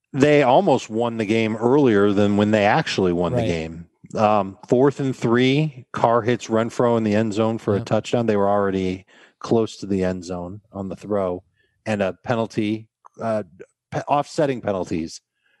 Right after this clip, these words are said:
Speaker 1: brought the play back. So it was fourth and three again, and, uh, Agholor was targeted, and he just, he couldn't bring it in. And he was also targeted deep on the play before Henry Ruggs
Speaker 2: Yeah.
Speaker 1: got, uh, got his catch late.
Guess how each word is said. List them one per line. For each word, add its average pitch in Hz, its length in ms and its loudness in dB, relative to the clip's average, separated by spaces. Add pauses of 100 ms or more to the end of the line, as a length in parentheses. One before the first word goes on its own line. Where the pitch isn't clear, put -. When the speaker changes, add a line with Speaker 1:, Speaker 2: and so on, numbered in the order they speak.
(200)
Speaker 1:
brought 117 360 -2
the - 80 -6
play 120 360 2
back. 95 380 0
So 123 120 -2
it - 20 -2
was 101 100 -4
fourth 139 300 -2
and 120 100 -8
three 120 180 -2
again, 101 440 -4 (480)
and, 107 240 0
uh, 107 200 0
Agholor 110 440 0
was 110 160 -6
targeted, 101 480 -2
and 95 340 -8
he 92 80 -4
just, 92 220 -8
he 101 120 -6
couldn't 98 220 -6
bring 98 160 -4
it 92 100 -2
in. 90 280 -4 (720)
And 101 260 -2
he 120 80 0
was 113 140 -2
also 120 300 -2
targeted 104 520 -4
deep 110 380 -2
on 104 220 -4
the 95 60 -6
play 110 340 -2
before 104 720 -4
Henry 104 420 -4
Ruggs 101 440 2
Speaker 2:
Yeah. 147 80 0 (920)
Speaker 1:
got, 95 280 4
uh, 90 420 2
got 98 180 2
his 104 220 0
catch - 360 -8
late. 85 260 -4